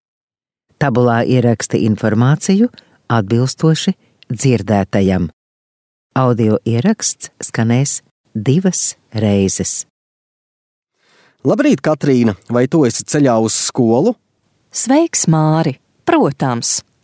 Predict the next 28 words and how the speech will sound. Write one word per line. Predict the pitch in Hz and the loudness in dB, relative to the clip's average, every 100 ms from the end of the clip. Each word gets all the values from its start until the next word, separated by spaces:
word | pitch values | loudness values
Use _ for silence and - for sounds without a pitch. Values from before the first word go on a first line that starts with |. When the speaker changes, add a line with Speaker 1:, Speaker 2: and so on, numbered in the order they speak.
| _ 202 | _ -2
Speaker 3:
Uz | - | -2
kurieni | - 320 196 175 175 | 0 2 2 2 2
gan | 185 196 | 2 2
var | 214 | 2
iet | 254 262 262 - - | 2 2 0 -4 -6
trešdienas | 170 170 135 139 135 127 - | 0 0 0 -2 -2 -2 0
rītā? | 175 160 135 127 127 _ _ _ _ _ _ _ | 2 0 0 -4 -6 _ _ _ _ _ _ _
Speaker 2:
Cik | - 226 196 | -4 -2 0
tev | |
šodien | 135 - 165 127 123 | 0 0 2 2 2
ir | 214 | 0
stundu? | - - 180 185 165 117 _ _ _ _ _ - | -2 0 2 2 0 -2 _ _ _ _ _ -6
Speaker 3:
Trešdiena | 160 147 135 165 208 262 269 - | 0 0 2 2 4 4 2 0
man | 180 202 | 2 2
ir | 262 | 2
garā | 190 208 170 127 123 | 0 0 0 -2 -2
diena. | 147 147 127 127 - _ | 0 0 -2 -4 -8 _
Šodien | - - 196 247 226 180 | -8 0 2 4 4 4
ir | 175 160 | 4 0
sešas | - - 214 226 - 139 - - | -6 -2 0 0 -2 -2 -2 -2
stundas. | 151 151 151 135 - - _ _ _ _ _ _ - - | 0 2 2 0 -2 -4 _ _ _ _ _ _ -20 -4
Speaker 2:
Man | 220 262 | 2 4
gan | 233 165 | 4 2
šodien | - 151 135 120 | 2 2 4 2
ir | 120 | 2
tikai | 139 147 131 | -2 0 0
četras | - 160 151 - 113 | 0 0 0 -2 -2
stundas, | - - 135 123 131 113 - | -2 -2 2 4 2 0 -6